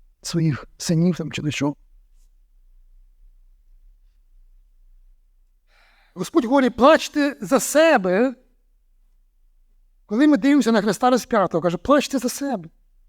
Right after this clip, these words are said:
За себе, тому що, м, ми є причиною, чого він розп'ятий, наші гріхи. І нам треба усвідомити свою гріховність, в сльозах чи без сльозей,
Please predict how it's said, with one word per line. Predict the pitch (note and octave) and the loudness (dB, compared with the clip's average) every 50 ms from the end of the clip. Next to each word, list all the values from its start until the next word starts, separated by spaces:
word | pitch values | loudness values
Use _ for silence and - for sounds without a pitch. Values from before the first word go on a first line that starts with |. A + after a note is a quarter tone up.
| _ _ _ _ _ _ _ _ _ _ _ _ _ _ _ _ _ _ _ _ _ _ _ _ _ _ _ _ _ _ _ _ _ _ | _ _ _ _ _ _ _ _ _ _ _ _ _ _ _ _ _ _ _ _ _ _ _ _ _ _ _ _ _ _ _ _ _ _
За | - E3+ | -14 -6
себе, | - - F4+ C#4+ D4+ | -2 0 0 0 2
тому | - B3+ C4 C#4 | 2 2 2 2
що, | - - - B3 B3 B3 B3+ C4 A#3 - _ _ _ _ _ _ _ _ F#3+ | 2 2 2 4 4 4 4 2 0 -8 _ _ _ _ _ _ _ _ -20
м, | G#3+ G#3 G3+ G3 G3 G3 G3+ G3+ - _ _ _ _ _ _ _ _ | -20 -20 -20 -20 -20 -20 -20 -20 -20 _ _ _ _ _ _ _ _
ми | - F#3 G#3 B3+ F4 F4+ | -4 0 2 4 6 6
є | D#4 D#4+ D#4 | 6 4 4
причиною, | E4 - C4 - - - C#4 D#4 E4+ D#4 D4+ C4 A#3 A#3 B3+ C#4+ C4+ - _ _ _ _ _ _ _ | 2 0 0 -2 -2 -2 0 2 2 2 2 2 2 2 0 0 -2 -6 _ _ _ _ _ _ _
чого | - - A#3+ B3+ B3+ | -4 0 2 4 4
він | B3 | 4
розп'ятий, | A#3 G#3+ G3 G3+ - - B3+ G3+ E3+ D#3 F#3+ F#3+ | 2 0 -2 -4 -2 0 0 0 0 0 0 2
наші | G3 C4+ D4+ B3 - A#3+ | 4 4 4 4 2 -2
гріхи. | - A3+ A3 - - - - _ - _ _ _ _ _ _ _ _ _ _ _ _ _ | -4 -6 -6 -8 -10 -16 -20 _ -20 _ _ _ _ _ _ _ _ _ _ _ _ _
І | - A3+ | -2 2
нам | A3 D#4 D#4+ C#4 | 4 4 4 4
треба | - D4 D4 B3 D4+ | 4 2 2 2 0
усвідомити | C#4+ C4+ - - B3+ B3 D4+ D4+ C#4+ C#4+ - G#3+ | -2 -2 -4 -4 -4 -2 0 0 0 0 -2 -4
свою | - - A3 A#3 C4+ D#4+ D4 | -6 -6 -4 -2 -2 0 0
гріховність, | E4 D#4 - - C#4 G#3 F#3 G3+ C4 B3+ - - - - _ _ _ _ _ _ _ _ _ _ _ _ _ _ _ _ | -2 -4 -2 -2 -2 0 0 -2 -4 -6 -8 -12 -20 -20 _ _ _ _ _ _ _ _ _ _ _ _ _ _ _ _
в | - - | -12 -4
сльозах | - A3 F#3 F3 D4+ D4+ - | -2 0 4 6 4 4 4
чи | - C4+ | 2 0
без | G#3+ A#3 G#3 | 0 0 2
сльозей, | - B3 A3+ F3+ C4+ D4 D4+ C4+ G#3+ | 2 2 2 2 2 2 2 2 0